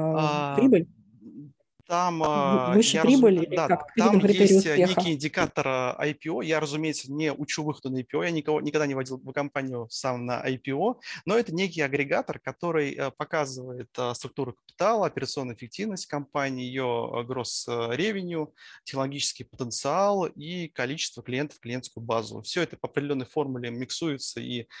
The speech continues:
Speaker 1: суммируется, и там, ну, как правило, одна компания единорогом становится. Кто-то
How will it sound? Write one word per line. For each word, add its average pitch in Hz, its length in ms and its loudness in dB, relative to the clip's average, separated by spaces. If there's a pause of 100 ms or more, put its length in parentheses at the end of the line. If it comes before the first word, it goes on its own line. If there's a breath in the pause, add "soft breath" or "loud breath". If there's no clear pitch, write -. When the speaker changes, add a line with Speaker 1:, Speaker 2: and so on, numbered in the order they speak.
(140)
Speaker 1:
суммируется, 208 720 -4
и 110 440 -6
там, 127 580 -8
ну, 147 160 -6
как - 200 -6
правило, 160 420 -2
одна 147 180 -4
компания 135 580 -4
единорогом 123 480 -2
становится. 117 580 -6 (540 soft breath)
Кто-то 135 720 -2